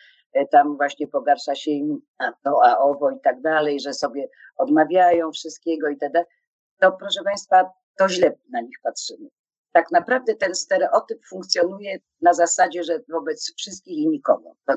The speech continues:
tak to wygląda. I musimy sobie też zdawać sprawę, że akurat teraz, w tych warunkach, to ta grupa jest chyba lepiej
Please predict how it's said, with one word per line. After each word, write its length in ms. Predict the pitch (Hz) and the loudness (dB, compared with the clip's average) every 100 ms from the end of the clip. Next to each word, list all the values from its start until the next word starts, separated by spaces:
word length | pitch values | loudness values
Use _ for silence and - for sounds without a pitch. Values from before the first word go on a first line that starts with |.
| - | 0
tak 180 | 175 - | 0 0
to 100 | 139 | -4
wygląda. 460 | 131 131 - - - _ _ _ _ _ 165 | -2 -4 -4 -14 -18 _ _ _ _ _ -2
I 140 | 170 | 0
musimy 300 | 185 - 233 | 2 0 2
sobie 180 | 226 214 | 0 0
też 140 | 202 | 0
zdawać 320 | 175 180 175 | 0 2 0
sprawę, 340 | - 185 190 185 | 0 -2 0 0
że 160 | 180 - | 0 0
akurat 560 | - - 226 208 - _ | -2 -6 0 0 -2 _
teraz, 480 | 240 247 - - - | -6 0 0 0 -10
w 40 | - | -10
tych 180 | 226 202 | -6 2
warunkach, 640 | 170 113 110 - - _ _ - | 2 0 -8 -8 -10 _ _ 2
to 260 | 165 - _ | 2 2 _
ta 160 | 233 254 | 2 2
grupa 400 | 175 170 - 165 | 0 -4 0 -2
jest 260 | 220 - | -2 -8
chyba 220 | - 175 180 | -4 2 2
lepiej 320 | 151 143 | 2 -6